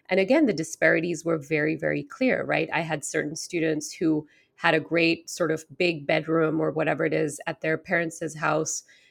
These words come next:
and, you know, could, could, could easily log into classes and get their work done. Nobody's saying it wasn't hard for them.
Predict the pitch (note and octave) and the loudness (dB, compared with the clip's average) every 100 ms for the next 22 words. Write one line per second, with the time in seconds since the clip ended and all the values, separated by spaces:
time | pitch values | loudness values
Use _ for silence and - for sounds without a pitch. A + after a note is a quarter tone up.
0 | _ E3 D3+ D3+ E3 E3+ D#3 F3+ - - | _ 2 2 2 0 -2 0 -4 -6 -4
1 | E3 D#3 - - - - G3 D#3+ F3 D#3+ | -4 -4 -8 -2 -2 0 0 0 0 2
2 | D#3+ D#3+ D#3 D#3 D#3+ D#3+ - D3+ D3 - | 2 2 2 0 -2 -4 -4 -4 -4 -6
3 | C#3+ D#3 D#3 D3+ D3+ D3 D3+ D3+ D3+ G3 | -6 -4 -4 -2 -4 -4 -4 -4 2 2
4 | G#3+ C4 C4 F#3+ E3+ D#3 D3 D3 D3 C#3+ | 4 2 2 0 0 -2 -4 -4 -4 -4
5 | - - - - | -8 -16 -16 -16